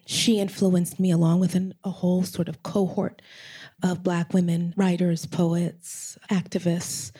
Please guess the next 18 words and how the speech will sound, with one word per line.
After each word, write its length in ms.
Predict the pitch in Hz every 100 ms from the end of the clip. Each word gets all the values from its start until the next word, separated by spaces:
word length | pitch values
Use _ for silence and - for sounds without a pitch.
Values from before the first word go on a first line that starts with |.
| - - - -
And 180 | 190 180
so 460 | - 196 185 175
she 160 | 175 196
was 120 | 190
seminal 560 | - 208 190 180 170 170
in 120 | 196
my 220 | 185 175 180
own 280 | 185 196
understanding 600 | 196 185 180 185 180 175
of 100 | 165
who 160 | - 240
I 140 | 208
was 280 | 202 196 196
and 120 | 180
my 120 | 165 156
purpose 460 | - 180 170 -
in 80 | 175
life. 500 | 170 180 180 -